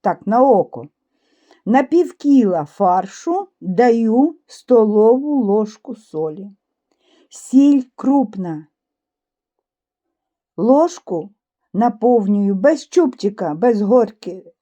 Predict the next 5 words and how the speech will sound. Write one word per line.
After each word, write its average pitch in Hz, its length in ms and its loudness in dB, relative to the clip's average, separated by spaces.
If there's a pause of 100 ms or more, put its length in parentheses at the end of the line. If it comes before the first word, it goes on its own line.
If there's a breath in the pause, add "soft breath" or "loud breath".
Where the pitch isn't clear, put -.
(260)
зверху, 185 600 -6 (760 soft breath)
але 330 560 0
і 294 160 2
не 302 120 4
вщерть. 254 760 -2